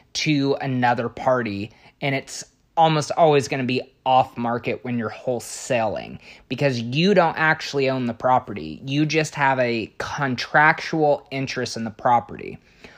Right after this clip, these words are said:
Wholetailing, you are actually the one purchasing the property. So when you're the one purchasing it, you are entitled to the property, which you're not when you're wholesaling. So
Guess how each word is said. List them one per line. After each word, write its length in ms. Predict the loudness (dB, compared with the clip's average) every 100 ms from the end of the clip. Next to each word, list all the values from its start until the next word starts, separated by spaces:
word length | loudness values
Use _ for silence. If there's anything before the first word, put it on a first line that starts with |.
| -20 -8 2
Wholetailing, 1000 | 2 2 -4 2 4 4 2 0 -4 -2
you 540 | 2 2 2 2 2
are 220 | 4 4 4
actually 560 | 4 4 0 -2 0
the 140 | 0 0
one 240 | -2 -4 -6
purchasing 680 | -2 0 0 -4 -4 -4 -4
the 60 |
property. 680 | -4 2 2 0 -8 -12 -16 _ _ -20 -20 -16
So 420 | -4 4 8 8 6
when 340 | 2 -2 -2
you're 400 | -2 2 6 6
the 100 | 6
one 220 | 2 0
purchasing 800 | -4 0 2 4 0 -2 -2 -2
it, 200 | -4 -6 -10
you 580 | -8 -2 0 0 0 2
are 260 | 2 2 -2 -2
entitled 880 | 2 2 2 0 2 4 4 0 -4
to 120 | -6
the 80 | -6
property, 800 | 2 4 4 4 -8 -8 -12 -16 -20 -4
which 280 | -2 -2 0
you're 140 | 0
not 420 | 2 4 4 2
when 140 | -2 -4
you're 100 | -4
wholesaling. 840 | -4 -8 -4 -2 -2 -4 -10 -18 -20 -20 -20 -14
So 640 | -2 6 8 8 4 0